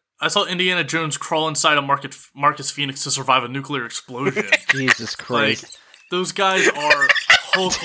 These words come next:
Speaker 1: level
Speaker 3: <laughs>
Speaker 1: monstrosities.
Speaker 3: Yeah, fucking, that's insane. Uh, but that's what I mean.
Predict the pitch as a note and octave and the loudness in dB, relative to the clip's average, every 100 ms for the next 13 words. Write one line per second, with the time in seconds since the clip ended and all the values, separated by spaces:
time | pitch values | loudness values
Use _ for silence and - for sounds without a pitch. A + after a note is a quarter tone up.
0 | D3+ D#3 D3 D3 C#3+ - G#3+ - E3+ - | 0 2 2 0 -2 2 2 2 -6 -6
1 | C#3 D3 C#3+ A#3 D#3 C3+ C3+ B2+ G2 D3+ | -4 0 0 -2 2 2 2 -4 -8 -2
2 | D3+ D3 C3 A2+ - C#3+ C#3 C#3+ C#3 C3 | 2 2 -2 -6 -4 -4 -2 0 2 4
3 | - - F5 - - _ D#3+ D3 B2+ - | 2 2 -2 -2 -20 _ 0 2 2 -2
4 | B2 A2+ A#2 G#2+ G#2+ G#2 - A2 - - | -6 -4 -4 -4 -4 -8 -12 -18 -2 2
5 | - - - - - - - - A3 A3 | 4 2 -2 0 0 0 -2 -2 2 2
6 | A3 G#3+ G#3 | 4 4 4